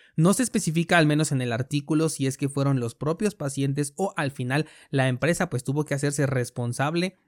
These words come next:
de, de este ataque, pero el punto es que el hacker sí comenzó a recibir el pago solicitado y lo hizo en Bitcoin.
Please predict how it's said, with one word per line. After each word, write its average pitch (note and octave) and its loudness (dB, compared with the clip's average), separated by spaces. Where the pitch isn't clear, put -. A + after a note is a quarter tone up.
de, A2+ 0
de A#2+ -2
este C3 -2
ataque, D#3+ 0
pero G#3+ 4
el F#3+ 0
punto F#3+ 0
es F3+ 0
que F3 0
el D#3 2
hacker D3+ 0
sí G#3+ -4
comenzó C3+ -2
a C3+ -2
recibir B2 -4
el C3 0
pago B2+ 0
solicitado C#3+ 0
y G3 -2
lo C3 0
hizo D3+ 0
en D#3+ 0
Bitcoin. B2+ -4